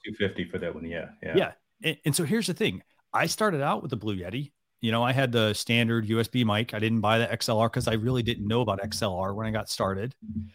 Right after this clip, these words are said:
Speaker 2: Um, thing with that mic, it, it was a good mic for what I needed it for, but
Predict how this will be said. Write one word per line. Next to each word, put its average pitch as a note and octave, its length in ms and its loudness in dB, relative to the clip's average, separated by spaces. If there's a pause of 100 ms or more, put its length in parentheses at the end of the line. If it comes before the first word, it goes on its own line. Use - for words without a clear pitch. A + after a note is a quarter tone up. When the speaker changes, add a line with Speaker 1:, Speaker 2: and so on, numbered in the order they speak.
(200)
Speaker 2:
Um, F#2 420 -4 (720)
thing B2 120 2
with A2+ 80 2
that A#2+ 140 2
mic, D3+ 220 2
it, G#2+ 140 -2
it D3+ 220 -4
was D#3+ 120 -2
a F3+ 40 -2
good E3 120 0
mic D3 240 0
for C3 140 -4
what G#2+ 160 0
I B2+ 100 2
needed A2 260 -2
it G#2 140 -12
for, A2+ 380 -4 (760)
but D#3 360 0